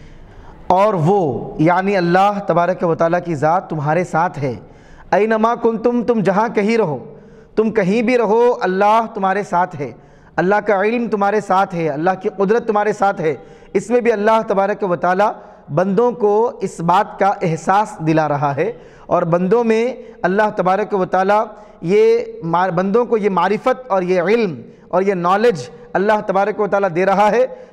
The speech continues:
कि बंदो, तुम कुछ भी करो, अल्लाह तबारक व ताला हर चीज़ को देख रहा है, तुम्हारी निगरानी अल्लाह फरमा रहा है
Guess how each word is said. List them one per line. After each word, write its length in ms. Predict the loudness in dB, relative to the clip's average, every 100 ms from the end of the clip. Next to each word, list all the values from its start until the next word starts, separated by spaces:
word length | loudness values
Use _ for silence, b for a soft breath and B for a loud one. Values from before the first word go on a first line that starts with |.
| B
कि 140 | -2
बंदो, 340 | -2 0 0 0
तुम 240 | 0 -6
कुछ 260 | -4 -4 -2
भी 180 | -2 0
करो, 240 | 2 2
अल्लाह 320 | 0 0 -2
तबारक 420 | -2 -2 -2 -2
व 100 | -4
ताला 240 | -2 0 0
हर 120 | -2
चीज़ 260 | -6 -10 -4
को 100 | -4
देख 340 | 0 0 2
रहा 280 | 0 0 0
है, 180 | -2 -8 B B B -2
तुम्हारी 280 | 0 0 0
निगरानी 540 | -2 0 2 2 0
अल्लाह 200 | 0 -2
फरमा 300 | -2 -2 0
रहा 240 | 0 0
है 400 | 0 -2 -8 -20